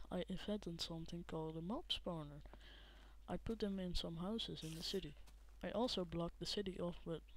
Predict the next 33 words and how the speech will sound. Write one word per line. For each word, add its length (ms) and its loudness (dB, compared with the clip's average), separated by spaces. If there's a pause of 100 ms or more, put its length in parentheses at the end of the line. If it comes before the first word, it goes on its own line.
(300)
many 360 4 (100)
doors 320 4
so 100 0
the 80 -4
citizens 760 -2
can't 340 -2
get 220 0
out. 260 2 (420)
Oh, 680 0 (360)
the 60 0
very 320 2
last 300 2
place 460 0
I'm 360 -2
going 300 -2
to 140 -2
hit 240 0
is 160 0
the 100 -8
floating 440 2
city. 360 -2 (1120)
It 140 4
is 180 6
easy 360 0 (200)
to 100 -2
find, 460 -6
just 360 0 (160)
have 200 2 (360)
to 100 -2
follow 340 2
the 80 -6
gravel 460 0
road 260 -6